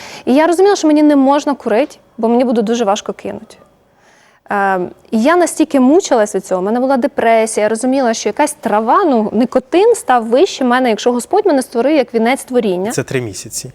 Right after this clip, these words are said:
Speaker 1: Це три місяці. Я ревіла ночами, тобто в мене була внутрішня боротьба. Я не була, е, до,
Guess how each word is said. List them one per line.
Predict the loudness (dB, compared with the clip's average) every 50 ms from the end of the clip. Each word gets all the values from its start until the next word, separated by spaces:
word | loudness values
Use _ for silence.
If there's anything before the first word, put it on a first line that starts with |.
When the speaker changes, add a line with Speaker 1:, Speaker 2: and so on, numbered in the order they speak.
| _ _ _ -2
Speaker 1:
Це | -2 0
три | 0 2 0
місяці. | 0 0 0 -2 -6 -6 -4 -2
Я | 0 2 2 2 2
ревіла | 2 2 0 0 0 0 2 2 2 2 2 2 2 2
ночами, | 0 -2 -2 -2 0 0 2 2 2 0 0 0
тобто | -2 -2 -4 -2 -4
в | -2
мене | 0 0 0
була | 0 0 0 0 2
внутрішня | 0 0 0 0 0 0 -2 -4 -4 -4 -4 -2 -2 -4 -4 -8 -16 -20 -20 -18 -10 -6
боротьба. | -2 0 0 0 0 -2 -2 -2 -2 -2 -2
Я | -2 -2
не | 0 0
була, | 0 0 0 0 2 2 0
е, | -2 -4 -4 -6 -4 -4
до, | -4 -4